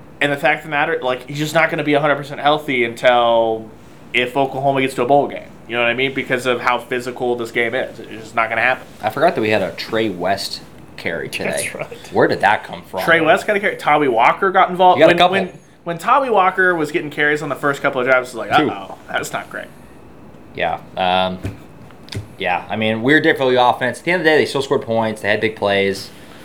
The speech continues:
Speaker 2: Uh, but the turnovers are bad. And
Speaker 3: Braden Willis,
Speaker 2: I don't know.
Speaker 3: uh, Drake Stoops, Jalil Farouk all got carries. They, they, I thought the coaching,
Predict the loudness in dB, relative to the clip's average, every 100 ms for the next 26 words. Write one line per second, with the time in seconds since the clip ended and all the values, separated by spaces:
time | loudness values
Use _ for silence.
0 | -10 -8 -6 -6 -2 0 0 -2 -4 2
1 | 4 4 4 2 -4 -12 -20 -20 -18 -10
2 | -8 0 2 2 2 2 6 6 4 -6
3 | -10 2 4 6 4 2 -2 -2 2 2
4 | 2 4 4 4 0 0 2 0 -4 -10
5 | -10 -16 -10 2 6 8 6 4 4 4
6 | 6 6 4 0 -2 -2 -4 -8 -14 -20
7 | -14 -4 -4 -2 -2 -4 -8 -18 -20 -20
8 | -20 -20 -20 -20 -20 -8 0 4 4 2
9 | 2 4 4 2 -6 -8